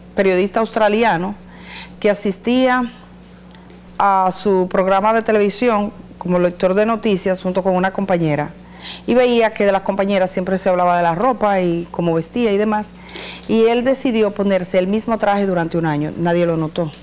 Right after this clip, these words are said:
Él tu-, él duró un año poniéndose el mismo traje, se cambiaba la corbata, el mismo traje, y nadie lo notó. Y dijo, "Miren esto", o sea, eh,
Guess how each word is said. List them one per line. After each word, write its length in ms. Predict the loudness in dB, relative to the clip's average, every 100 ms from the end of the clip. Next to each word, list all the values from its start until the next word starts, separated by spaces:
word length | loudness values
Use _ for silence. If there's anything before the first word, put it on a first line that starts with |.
| -20 -20 -20 -10 -6
Él 100 | -4
tu-, 140 | -2
él 140 | 0 0
duró 340 | 2 0 0 -4
un 160 | -2
año 360 | 0 0 0 -4 -10 -20 -20 -18 -6
poniéndose 600 | -2 0 0 -2 -2 -4 -6 -10
el 180 | -2 0
mismo 360 | 2 0 0 -2
traje, 280 | 0 0 -2
se 100 | -2
cambiaba 360 | 0 2 2
la 100 | 2
corbata, 360 | -2 -4 -4 -2
el 100 | -2
mismo 360 | 0 -2 -2 -4
traje, 340 | -2 -2 -4
y 60 | -2
nadie 240 | 0 0
lo 120 | 0 0
notó. 300 | -2 -4 -6 -10 -18 -20 -20 -20 -14 -4
Y 60 |
dijo, 180 | 0 2
"Miren 260 | 2 0 0
esto", 320 | -2 -2 -6
o 40 |
sea, 320 | -2 -2 -2 -6 -16 -20 -20 -20 -12 -8
eh, 140 | -8